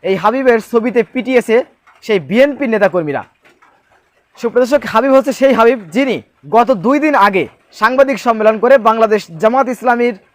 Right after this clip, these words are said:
নেতাকর্মীদেরকে কোনো মসজিদে ইমাম এবং মুয়াজ্জিন হিসেবে দায়িত্ব পালন করতে দিবেন না, এমন ঘোষণা দিয়েছিলেন। সেই হাবিবের বিরুদ্ধে তার নিজের দলের নেতাকর্মীরাই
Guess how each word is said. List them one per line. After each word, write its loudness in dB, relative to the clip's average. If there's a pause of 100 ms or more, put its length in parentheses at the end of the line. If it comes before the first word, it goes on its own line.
(160)
নেতাকর্মীদেরকে 2
কোনো 0 (100)
মসজিদে 2 (140)
ইমাম 2
এবং 2 (220)
মুয়াজ্জিন 0
হিসেবে 0
দায়িত্ব 2
পালন 0
করতে -4
দিবেন 2
না, 0
এমন -4 (100)
ঘোষণা -2
দিয়েছিলেন। -4 (600)
সেই 2
হাবিবের 0
বিরুদ্ধে -4
তার 2 (140)
নিজের 2
দলের 0
নেতাকর্মীরাই 0